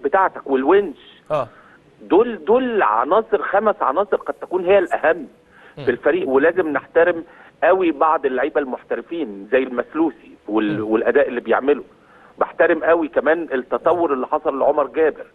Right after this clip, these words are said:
Speaker 1: كل لعيب بيجتهد ولعيب بيأدي بشكل غير عادي. منطقة نص الملعب منطقة مشاكل نادي الزمالك.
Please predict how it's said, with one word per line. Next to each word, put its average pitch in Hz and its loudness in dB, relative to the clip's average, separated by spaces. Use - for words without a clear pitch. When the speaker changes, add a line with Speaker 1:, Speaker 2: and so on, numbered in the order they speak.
Speaker 1:
كل 156 0
لعيب 139 0
بيجتهد 160 2
ولعيب 123 -4
بيأدي 156 -4
بشكل 151 -4
غير 156 2
عادي. 143 2
منطقة - -2
نص 196 0
الملعب 185 0
منطقة 131 -6
مشاكل 135 -6
نادي 104 -10
الزمالك. - -14